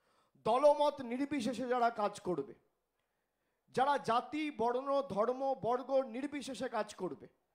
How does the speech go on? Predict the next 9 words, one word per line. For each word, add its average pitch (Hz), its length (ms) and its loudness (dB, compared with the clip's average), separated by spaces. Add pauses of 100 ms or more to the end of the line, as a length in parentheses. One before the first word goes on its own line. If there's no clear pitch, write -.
(600)
এই 226 200 -2
কুচবিহারে 285 560 2 (100)
যদি 277 140 -2 (100)
আপনারা 277 320 0
দেখেন, 247 380 0 (1080)
একশো 233 320 -4 (200)
আঠাশটা 277 420 -4 (120)
পঞ্চায়েতের 254 720 0
মধ্যে 214 320 0